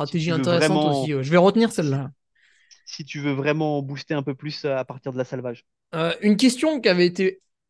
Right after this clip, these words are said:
Speaker 2: <coughs> posée sur le forum, et je vais brièvement la, la remettre ici. Euh,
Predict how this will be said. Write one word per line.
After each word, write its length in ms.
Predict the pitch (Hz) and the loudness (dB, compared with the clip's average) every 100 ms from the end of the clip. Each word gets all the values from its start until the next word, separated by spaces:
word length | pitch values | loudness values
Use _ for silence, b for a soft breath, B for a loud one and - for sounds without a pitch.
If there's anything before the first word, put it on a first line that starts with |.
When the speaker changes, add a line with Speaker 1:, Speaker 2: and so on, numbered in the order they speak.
| _ | _
Speaker 2:
<coughs> 560 | 247 - 170 - 254 175 | -2 0 2 2 2 2
posée 260 | 196 185 208 | 4 4 2
sur 140 | 185 | -2
le 60 | 160 | -2
forum, 380 | 202 214 233 | 2 4 4
et 60 | 156 | 0
je 80 | 139 | -2
vais 60 | 151 | 0
brièvement 420 | 156 165 165 170 | 0 0 -2 -2
la, 240 | 143 127 b b b _ _ | -4 -6 b b b _ _
la 160 | - 156 | 0 2
remettre 300 | 160 170 170 | 4 2 0
ici. 500 | 175 208 226 262 - _ _ - | -2 2 4 2 -2 _ _ -10
Euh, 680 | 175 160 160 156 156 160 | -4 -2 0 -2 -4 -6